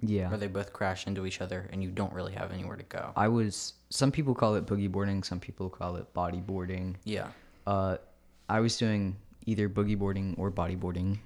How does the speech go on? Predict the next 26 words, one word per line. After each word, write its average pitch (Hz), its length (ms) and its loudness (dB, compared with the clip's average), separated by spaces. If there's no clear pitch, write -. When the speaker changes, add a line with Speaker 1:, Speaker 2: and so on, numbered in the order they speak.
Speaker 1:
it 95 80 0
would, 90 200 -2
whatever 98 300 2
you 98 120 0
call 92 260 0
it. 95 180 -4
And 101 500 2
I 107 140 4
was, 107 440 0
only 143 220 4
time 120 280 2
I've 104 140 0
been 95 380 2
barreled 92 480 0
on 90 160 -2
a - 380 -16
bodyboard, 92 420 0
by 92 120 -2
the 92 100 -2
way. 92 260 -2
It 113 100 2
was 110 200 2
a 101 120 0
pretty 120 220 0
big 117 200 0
day, 92 420 0